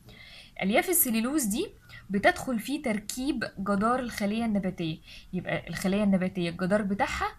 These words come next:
أول حاجة نعرفها إن هو بيدخل فيها السليلوز، عشان كده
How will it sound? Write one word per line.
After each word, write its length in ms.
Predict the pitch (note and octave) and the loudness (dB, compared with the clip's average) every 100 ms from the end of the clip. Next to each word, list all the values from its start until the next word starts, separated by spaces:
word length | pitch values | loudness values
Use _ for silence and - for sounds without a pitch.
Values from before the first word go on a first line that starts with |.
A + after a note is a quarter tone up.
| - - | -4 0
أول 240 | G3 G3+ | 0 0
حاجة 240 | G#3+ G#3 | -2 0
نعرفها 380 | G3+ G#3 A#3 - F#3+ | 2 2 0 -4 0
إن 60 | |
هو 100 | G3+ | 2
بيدخل 400 | G3 G#3 - A3+ | 2 -4 -6 -6
فيها 460 | F#3+ - G#3+ C#4 E4 - - - | -6 -6 -2 0 -2 -4 -12 -2
السليلوز، 920 | G3+ - A3 G3+ F#3 F3+ F3 E3 - - - - | 0 2 4 4 4 2 2 0 -4 -8 -20 -10
عشان 260 | F#3+ G3 F3+ | -2 0 0
كده 300 | A#3 C#4 | 0 2